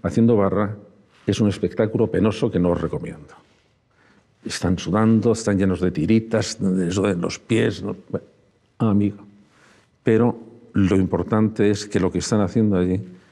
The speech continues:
les permite que cuando salen a bailar parezca que no tienen, que no tienen cuerpo, es decir, o cuerpo transfigurado por la música, que decía Yeats.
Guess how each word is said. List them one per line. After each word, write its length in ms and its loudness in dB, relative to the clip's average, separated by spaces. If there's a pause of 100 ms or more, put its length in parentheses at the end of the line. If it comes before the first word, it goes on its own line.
(200)
les 220 -2
permite 600 0 (560)
que 120 0
cuando 280 0
salen 300 2
a 40 2
bailar 320 2
parezca 380 -4
que 80 -6
no 100 -2
tienen, 280 -2 (640)
que 80 -6
no 100 0
tienen 280 -2
cuerpo, 320 -4
es 200 -12
decir, 480 -4 (300)
o 120 0
cuerpo 320 2
transfigurado 640 0
por 140 -2
la 80 0
música, 440 -2
que 140 0
decía 300 -2
Yeats. 400 -8